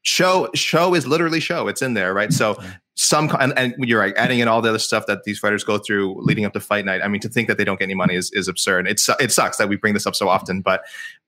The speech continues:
Speaker 1: I, I mean, I feel like we're gonna keep bringing it up until it changes. I don't, and I don't think there's anything wrong with that. Um,
Speaker 2: I know, and
Speaker 1: Ju-,
Speaker 2: also she,
Speaker 1: yeah.
Speaker 2: she flies in from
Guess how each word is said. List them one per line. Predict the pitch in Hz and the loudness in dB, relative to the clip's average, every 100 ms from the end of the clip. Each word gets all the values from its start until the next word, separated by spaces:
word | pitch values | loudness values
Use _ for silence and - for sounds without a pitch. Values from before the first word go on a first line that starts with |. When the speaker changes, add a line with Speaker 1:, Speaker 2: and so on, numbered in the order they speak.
| _ | _
Speaker 1:
I, | 113 127 | -2 2
I | 127 | 2
mean, | 123 | 4
I | 110 127 | 2 2
feel | 139 | 2
like | 135 120 | 2 2
we're | |
gonna | 127 123 | 0 0
keep | 170 - | -2 -2
bringing | 147 120 | 0 0
it | |
up | 123 | 0
until | 131 160 | -2 -4
it | |
changes. | 185 214 104 | -4 -4 0
I | 104 | 0
don't, | 123 | 2
and | 117 | 2
I | 117 | 2
don't | 131 | 0
think | 139 | -2
there's | 123 | -2
anything | 123 117 | -2 0
wrong | 117 | 0
with | 123 | -2
that. | - 80 113 | -2 -2 0
Um, | 110 110 107 107 - | 2 2 -2 -6 -2
Speaker 2:
I | 160 | 2
know, | 202 180 | 4 4
and | 165 | 4
Speaker 1:
Ju-, | |
Speaker 2:
also | 165 190 160 | 4 4 2
she, | - 165 - | 2 -2 0
Speaker 1:
yeah. | 123 | 0
Speaker 2:
she | 165 | 0
flies | 151 147 131 | 2 2 2
in | 147 147 | 0 0
from | 139 127 | 0 0